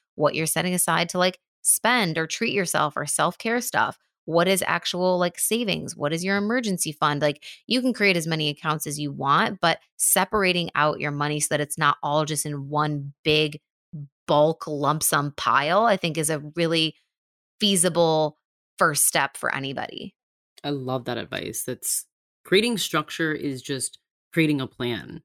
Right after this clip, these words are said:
Speaker 2: So have a plan for your money and you will not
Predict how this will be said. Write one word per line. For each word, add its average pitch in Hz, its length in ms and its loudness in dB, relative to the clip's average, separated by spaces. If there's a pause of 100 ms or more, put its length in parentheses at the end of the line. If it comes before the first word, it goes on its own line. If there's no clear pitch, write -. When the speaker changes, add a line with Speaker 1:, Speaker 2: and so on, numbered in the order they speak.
(100)
Speaker 2:
So 151 220 2
have 143 180 0
a 175 80 2
plan 143 320 0
for 143 140 -2
your 139 120 0
money 127 460 -4
and 120 440 -6
you 131 180 -6
will 127 80 -4
not 120 340 -2